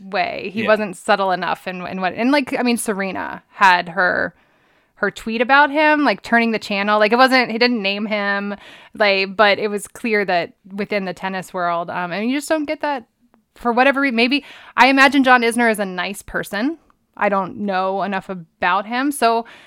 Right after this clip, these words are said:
Speaker 2: Yes, he is. He, he's very, very, very congenial
Speaker 1: Yeah.
Speaker 2: and very collegial to deal with, for sure.
Speaker 1: So I assume, like, in person, all these interactions that lots of people have with him, he is nice and fits all these things. Like,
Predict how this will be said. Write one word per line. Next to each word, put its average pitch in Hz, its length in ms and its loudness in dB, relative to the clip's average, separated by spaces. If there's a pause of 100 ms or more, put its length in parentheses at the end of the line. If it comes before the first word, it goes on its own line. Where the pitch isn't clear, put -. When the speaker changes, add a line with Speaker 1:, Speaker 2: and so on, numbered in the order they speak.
(680)
Speaker 2:
Yes, 180 240 -2
he 165 100 -4
is. - 240 -6 (180)
He, 139 120 -6
he's 143 180 -6
very, 147 360 0
very, 151 340 -4 (140)
very 147 220 -4
congenial 127 480 -6
Speaker 1:
Yeah. 156 240 4
Speaker 2:
and 110 120 -12
very 120 220 -2
collegial 107 520 -10 (120)
to 117 100 -14
deal 107 180 -14
with, - 140 -20 (120)
for - 100 -18
sure. - 200 -16
Speaker 1:
So 262 100 0
I 262 60 4
assume, 285 360 0
like, 240 200 0
in 247 160 -2
person, 247 380 -2
all 214 140 2
these 214 140 0
interactions 190 540 0
that 185 100 -6
lots 175 200 -4
of - 40 -20
people 185 240 -8
have 180 220 -2
with 185 140 -8
him, 190 200 -6
he 175 240 -10
is 180 220 -10 (360)
nice 196 640 -2 (140)
and 190 440 -6 (480)
fits 208 220 -2
all 208 140 2
these 208 160 -8
things. 160 160 -10
Like, 240 320 -2